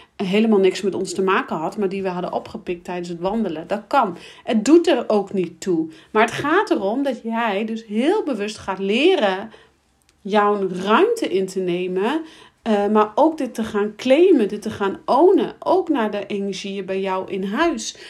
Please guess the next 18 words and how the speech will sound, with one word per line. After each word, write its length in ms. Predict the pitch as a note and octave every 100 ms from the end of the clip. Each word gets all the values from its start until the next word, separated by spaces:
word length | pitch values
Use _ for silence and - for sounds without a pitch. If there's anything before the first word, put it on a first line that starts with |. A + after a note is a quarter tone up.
| - -
Want 140 | A#3
geloof 340 | - C#4 D4+
mij 100 | C#4+
nogmaals, 560 | B3+ D4+ - B3 G#3+ A3
als 140 | A#3+
ik 100 | C#4+
een 160 | C4 A3
huis 160 | A#3 C4+
dus 180 | B3+
ga 160 | - G#3+
reinigen, 500 | G3+ G#3 G#3 G#3+ -
ook 120 | A3
al 60 | G#3+
heb 220 | G#3+ A3+
je 80 | G#3+
nergens 460 | G#3 B3+ D4+ A#3+
last 240 | G3 G3+ -
van, 240 | F3+ F#3+